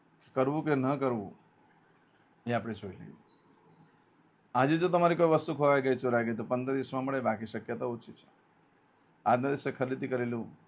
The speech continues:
કે વેચેલી વસ્તુ કે આરંભ કરેલું કાર્ય બહુ લાંબો સમય સુધી ટકતું નથી. એનો સુખ, જે કંઈ સુખ છે, એ લાંબો સમય સુધી નહીં રહે.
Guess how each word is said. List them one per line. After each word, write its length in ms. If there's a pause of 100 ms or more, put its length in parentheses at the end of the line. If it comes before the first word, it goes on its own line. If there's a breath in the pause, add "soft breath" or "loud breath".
કે 60
વેચેલી 540
વસ્તુ 400
કે 160
આરંભ 440
કરેલું 340
કાર્ય 380 (400)
બહુ 100
લાંબો 360
સમય 280
સુધી 260
ટકતું 440
નથી. 260 (800 soft breath)
એનો 200
સુખ, 420 (360)
જે 180
કંઈ 360 (2000)
સુખ 280
છે, 200 (260)
એ 40
લાંબો 300
સમય 220
સુધી 240
નહીં 200
રહે. 120